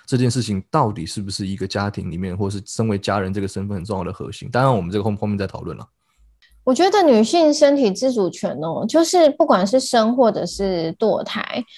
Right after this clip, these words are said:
Speaker 2: 我自己的想法是，当然，其实这真的是一个很复杂的议题，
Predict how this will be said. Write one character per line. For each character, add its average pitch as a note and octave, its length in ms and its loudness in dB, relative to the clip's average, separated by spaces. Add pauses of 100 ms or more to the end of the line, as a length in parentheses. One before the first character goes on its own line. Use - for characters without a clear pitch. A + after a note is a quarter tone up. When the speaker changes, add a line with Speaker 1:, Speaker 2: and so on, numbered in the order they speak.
(500)
Speaker 2:
我 G#3+ 240 6
自 E4 100 4
己 E4 100 10
的 A3+ 120 8
想 G#3+ 200 4
法 A3 160 6
是， B3 140 2
当 B3 240 4
然， F#3 340 2 (1500)
其 F4+ 120 4
实 E4 60 6
这 E4+ 120 6
真 D#4 160 8
的 C4 80 6
是 C#4 100 4
一 C4+ 40 8
个 B3+ 100 4
很 F3+ 140 2
复 G#3+ 180 -4
杂 C3 220 -4
的 F2+ 60 -6
议 F3 180 0
题， - 360 -10